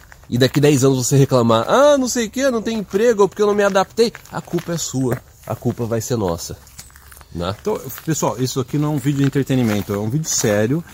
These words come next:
Speaker 2: E se você que tá assistindo tá sério na sua vida, na sua vida profissional e no Plano Canadá, a gente convida você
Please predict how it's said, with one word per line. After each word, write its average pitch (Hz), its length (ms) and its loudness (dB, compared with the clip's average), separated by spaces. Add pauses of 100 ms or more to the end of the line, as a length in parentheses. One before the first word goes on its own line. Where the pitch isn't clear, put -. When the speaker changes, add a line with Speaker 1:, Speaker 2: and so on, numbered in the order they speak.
(140)
Speaker 2:
E 147 80 -2
se - 160 -6
você 185 440 0
que - 100 -10
tá 220 120 -2
assistindo 156 520 -2
tá 143 180 -2
sério 170 540 -2
na 117 160 0
sua 113 160 -2
vida, 104 400 -2
na 104 80 -4
sua 110 160 -6
vida 170 160 0
profissional 113 520 -2
e 113 60 -4
no 113 120 0
Plano 123 220 -2
Canadá, 104 380 -2
a 127 80 2
gente 143 220 -4
convida 151 300 0
você 151 500 -2